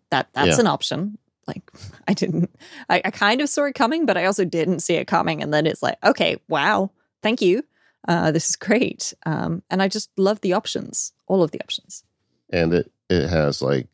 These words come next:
Speaker 2: the mother load of shortcuts actions if you do shortcuts. But, uh, what I wanna focus on for today is just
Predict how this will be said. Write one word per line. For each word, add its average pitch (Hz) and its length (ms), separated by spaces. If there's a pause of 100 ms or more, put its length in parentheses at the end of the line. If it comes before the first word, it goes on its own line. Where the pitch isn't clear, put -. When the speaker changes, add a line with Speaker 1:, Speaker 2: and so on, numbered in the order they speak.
(160)
Speaker 2:
the 78 180
mother 80 440
load 69 300
of 67 180
shortcuts - 520
actions 64 460
if 64 100
you - 60
do 67 100
shortcuts. - 640
But, 90 260 (520)
uh, 98 120
what 104 220
I 113 60
wanna 123 260
focus 90 440
on 65 240
for 65 200
today 67 580
is 73 180
just - 380